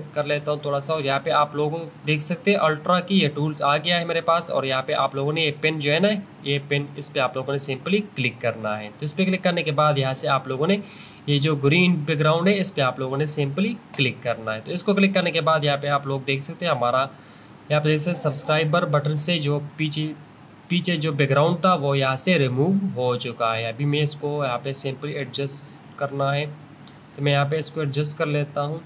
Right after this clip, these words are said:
अपने हिसाब से। इसको आप लोग यहाँ पे छोटा बड़ा भी यहाँ पे आप लोग कर सकते हो अपने हिसाब से। तो मैं इसको यहाँ पे लगाना चाहता हूँ,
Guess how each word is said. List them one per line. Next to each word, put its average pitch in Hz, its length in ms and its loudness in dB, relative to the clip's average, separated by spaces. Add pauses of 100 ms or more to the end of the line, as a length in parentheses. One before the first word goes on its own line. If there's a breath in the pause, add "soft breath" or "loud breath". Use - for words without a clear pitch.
(220)
अपने - 240 -8
हिसाब 131 380 -4
से। - 140 -6
इसको 143 200 -4
आप 143 240 0
लोग 135 240 -4
यहाँ 127 180 -6
पे 160 160 -4
छोटा 139 360 -2
बड़ा 120 200 0
भी 117 180 -8
यहाँ 117 140 -2
पे 120 160 -10
आप 123 280 -10
लोग 135 280 -8
कर 123 160 -4
सकते - 460 -8
हो 185 100 0 (180)
अपने 120 320 -10
हिसाब 110 420 -4
से। - 180 -12 (680 loud breath)
तो 135 80 -8
मैं 151 100 0
इसको 165 340 -6
यहाँ 127 220 2
पे 160 140 -4
लगाना 147 340 0
चाहता 139 420 -2
हूँ, 151 160 -2